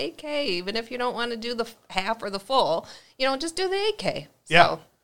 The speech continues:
Speaker 1: of the Holland Havens.
Speaker 2: Yeah, and the Holland
Speaker 1: Yeah.
Speaker 2: Haven eight K is a really easy race as far
Speaker 1: Yeah.
Speaker 2: as, like, it's super flat.
Speaker 1: Mm-hmm.
Speaker 2: You basically run from downtown out to Van Ware and Hardware and back. There's,
Speaker 1: Yeah.
Speaker 2: like, almost no hills. There's a little,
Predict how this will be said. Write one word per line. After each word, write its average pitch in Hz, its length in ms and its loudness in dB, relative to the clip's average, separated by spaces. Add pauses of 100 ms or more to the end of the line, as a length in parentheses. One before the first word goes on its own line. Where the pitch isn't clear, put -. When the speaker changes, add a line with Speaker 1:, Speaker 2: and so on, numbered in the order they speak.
Speaker 1:
of 185 160 -6
the 160 160 -4
Holland 190 360 -8
Havens. 202 480 -10
Speaker 2:
Yeah, 165 160 8
and 135 80 0
the 151 60 4
Holland 175 240 6
Speaker 1:
Yeah. 139 80 4
Speaker 2:
Haven 131 160 -2
eight 160 160 -2
K 117 140 -8
is 117 100 -8
a 113 80 -8
really 123 300 -4
easy 117 300 -6
race 117 300 -8
as 127 80 -8
far - 140 -2
Speaker 1:
Yeah. 202 120 6
Speaker 2:
as, 113 100 -4
like, - 260 -10
it's 139 140 -8
super 180 480 0
flat. 113 500 -2
Speaker 1:
Mm-hmm. 202 240 -12
Speaker 2:
You 196 260 -2
basically 151 300 0
run 131 220 0
from 123 260 0
downtown 135 800 0
out 127 160 -2
to 127 80 -8
Van 127 180 -4
Ware 131 140 -6
and 120 100 -6
Hardware 120 280 -2
and 107 120 -8
back. 110 240 -6 (100)
There's, 101 200 2
Speaker 1:
Yeah. 165 100 6 (140)
Speaker 2:
like, 123 200 -6 (280)
almost 160 340 2
no 113 120 -2
hills. 104 300 -8
There's 139 160 -6
a 135 60 0
little, 135 400 0